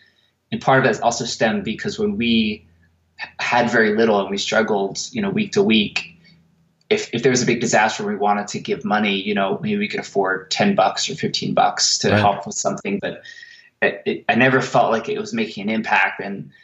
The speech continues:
Speaker 1: you know, you see everyone else giving a hundred dollars, five hundred dollars, thousand dollars, whatever. And I'm just like, "Uh, here." So just kind of like, I just,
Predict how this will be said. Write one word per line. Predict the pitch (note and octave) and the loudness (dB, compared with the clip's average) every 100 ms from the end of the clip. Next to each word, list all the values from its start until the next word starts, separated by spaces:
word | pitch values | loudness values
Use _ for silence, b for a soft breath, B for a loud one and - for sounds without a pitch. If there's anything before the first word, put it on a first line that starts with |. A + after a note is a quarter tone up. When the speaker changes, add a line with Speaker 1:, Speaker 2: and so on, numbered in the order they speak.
| b | b
Speaker 1:
you | A2 | -2
know, | A2 | 0
you | G#2+ | 0
see | - | 0
everyone | B2+ A#2+ A#2 | 0 2 4
else | A2+ - | 2 0
giving | - A2+ G#2+ | -2 -2 0
a | |
hundred | A#2 B2 | 0 2
dollars, | A2+ A2 A2 A2 G#2 | 4 4 4 0 -4
five | A#2 A2 | -4 -4
hundred | A2 G#2 | -4 -2
dollars, | G#2 G#2 G2+ | 0 -2 -2
thousand | G#2 G#2+ G#2 | -2 -2 -6
dollars, | G2+ G2+ G2+ | -8 -8 -4
whatever. | G2+ G2+ G2+ G2+ G2+ - b b b _ - | -2 0 0 -2 -6 -10 b b b _ -6
And | G#2 | -2
I'm | G#2 | 0
just | A2 G#2 | -2 -2
like, | G#2 G2+ G2 - | 0 -2 -4 -8
"Uh, | A#2+ A#2+ B2+ B2+ B2+ | -4 -2 0 0 -2
here." | B2 - F3+ E3+ C3 A2+ G#2+ | -4 -4 0 4 4 4 2
So | - A#2+ | 2 2
just | A2+ C3+ - | 2 0 0
kind | C3+ | 2
of | A#2+ A2+ | 2 2
like, | G#2 - _ _ | -2 -4 _ _
I | A2+ | -10
just, | - - - | -6 -6 -8